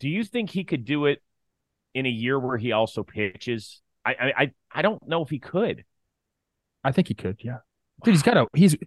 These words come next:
Speaker 2: Chris, he's, he's one dotting it right now, one point zero seven six, and he's been pitching. He's got
Speaker 1: I, I
Speaker 2: forty
Speaker 1: get it.
Speaker 2: homers right now.
Speaker 1: I know, but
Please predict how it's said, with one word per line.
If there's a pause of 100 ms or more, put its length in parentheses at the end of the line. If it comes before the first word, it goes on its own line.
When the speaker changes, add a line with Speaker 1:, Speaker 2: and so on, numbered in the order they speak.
(120)
Speaker 2:
Chris,
he's, (800)
he's (220)
one
dotting
it
right
now, (120)
one
point
zero
seven
six,
and
he's
been
pitching. (640)
He's
got
Speaker 1:
I,
I
Speaker 2:
forty
Speaker 1:
get
it.
Speaker 2:
homers
right
now. (280)
Speaker 1:
I
know,
but